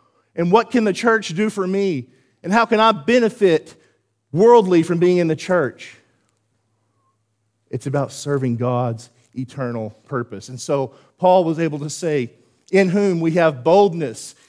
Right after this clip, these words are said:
and access with confidence." No wonder he could say that. We are part of something so great and magnificent and wonderful,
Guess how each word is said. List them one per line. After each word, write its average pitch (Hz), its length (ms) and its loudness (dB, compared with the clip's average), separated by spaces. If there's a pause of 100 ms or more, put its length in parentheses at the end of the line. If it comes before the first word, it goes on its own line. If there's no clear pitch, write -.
and 147 220 -10
access 180 840 0 (220)
with 185 240 2
confidence." 180 840 -2 (1500)
No 190 160 0
wonder 233 340 4
he 202 160 0
could 196 160 -2
say 208 240 0
that. 151 460 -2 (1600)
We 202 200 0
are 208 100 2
part 208 320 0
of 180 80 0
something 175 340 -4
so 208 460 0 (500)
great 190 460 2
and 160 140 -2
magnificent 160 720 -2
and 143 180 -10
wonderful, 170 640 -2